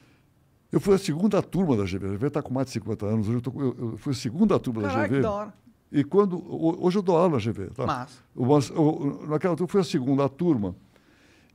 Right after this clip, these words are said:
Speaker 1: E, nessa altura, os professores brasileiros estavam na Michigan State University, que é que deu toda, assim, a, a, a mentoria pra G V, pra montar esse curso, pra montar esse curso de administração.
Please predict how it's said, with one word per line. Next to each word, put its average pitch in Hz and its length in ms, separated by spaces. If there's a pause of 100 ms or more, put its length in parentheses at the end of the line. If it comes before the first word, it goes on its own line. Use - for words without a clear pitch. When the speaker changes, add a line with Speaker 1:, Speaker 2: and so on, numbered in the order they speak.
Speaker 1:
E, 160 240
nessa 170 360
altura, 160 320
os 135 80
professores 175 600
brasileiros 107 800
estavam 143 760
na 135 140
Michigan 143 320
State 120 340
University, 107 640 (320)
que - 100
é 139 60
que 139 160
deu 139 240
toda, 180 460 (340)
assim, 127 380
a, 143 80 (260)
a, 135 240
a 139 60
mentoria 151 720 (300)
pra 135 120
G 120 200
V, 135 280 (520)
pra 147 120
montar 139 300
esse 120 160
curso, 104 340 (120)
pra 101 100
montar 110 300
esse 113 100
curso 104 160
de 123 60
administração. 107 560